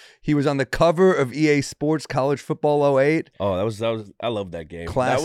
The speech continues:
Speaker 1: Classic.
Speaker 2: one of, that's a game of our generation. I think they're trying to bring, they bring it back. They brought it back.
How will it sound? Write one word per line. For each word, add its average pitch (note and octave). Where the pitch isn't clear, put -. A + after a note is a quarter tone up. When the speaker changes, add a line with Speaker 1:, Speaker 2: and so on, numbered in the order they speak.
Speaker 1:
Classic. -
Speaker 2:
one C#3+
of, A#2+
that's C#3+
a C3+
game B2
of G#2+
our A2+
generation. G#2+
I -
think C3
they're A2+
trying B2
to A#2
bring, G#2+
they A#2
bring B2+
it B2
back. C3+
They G2
brought A2+
it G#2
back. A#2+